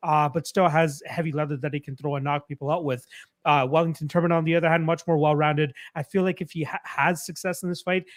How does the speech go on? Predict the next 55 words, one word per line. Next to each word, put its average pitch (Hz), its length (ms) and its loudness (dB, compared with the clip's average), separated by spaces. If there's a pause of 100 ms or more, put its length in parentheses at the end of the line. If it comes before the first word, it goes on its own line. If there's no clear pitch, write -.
(220)
uh, 139 240 2
he - 140 -4
has 170 220 0
to 175 260 0 (400)
play 165 220 -4
the, 156 180 -6 (240)
like, 151 260 -4
a 147 60 -10
perfect 160 440 -6
fight. 160 320 -4
Like, 131 100 -12
he 151 80 -8
has 156 120 -8
to 151 60 -12
pitch 151 300 -6 (220)
a 156 60 -8
perfect 160 340 -2
game 175 200 2
pretty 151 200 0
much 143 220 -4
here. 151 220 0 (300)
Uh, 151 240 2
land 170 280 4
takedowns, 175 640 0
stay - 200 -2
away 165 200 4
from 165 140 -4
the 156 40 -2
big 151 160 -2
power 160 340 4
of 175 200 -6
Sam 151 220 -2
Alvey, 147 400 -2 (280)
um, 143 380 0
a-, 190 80 -4
and 160 320 0
just 143 160 -6
grind 151 260 0
out 147 120 0
a 147 40 -2
decision 139 420 -8
victory 151 320 -4
here. 139 180 -4
But, 147 220 2 (360)
you 196 100 -2
know, 151 160 -2
as 190 200 0
bad 170 260 0
as 208 100 -4
Sam 180 200 4
Alvey 180 260 4
has 156 180 -2
looked 156 160 -4
over, 185 320 -2
like, 156 240 -4